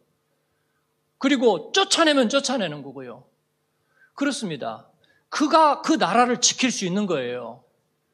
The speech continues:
그래서 그 권세에 아멘 하는 사람은, 순종하는 사람은 그 권세 안에서 그 나라 안에 들어가게 될 거고요. 예수님 볼 때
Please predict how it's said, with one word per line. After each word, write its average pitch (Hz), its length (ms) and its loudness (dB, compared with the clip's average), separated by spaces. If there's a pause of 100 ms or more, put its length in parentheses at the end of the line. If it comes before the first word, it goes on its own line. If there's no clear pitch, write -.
(540)
그래서 233 580 0
그 - 160 -2
권세에 247 560 2
아멘 254 500 2
하는 247 240 2
사람은, 156 480 -2 (640)
순종하는 311 600 0
사람은 208 520 -4 (380)
그 277 240 -2
권세 277 520 2
안에서 202 600 0
그 320 140 -4
나라 233 360 2
안에 226 180 -2
들어가게 226 420 -2
될 160 180 -8
거고요. 127 440 -14 (840)
예수님 285 400 4
볼 269 220 2
때 240 320 2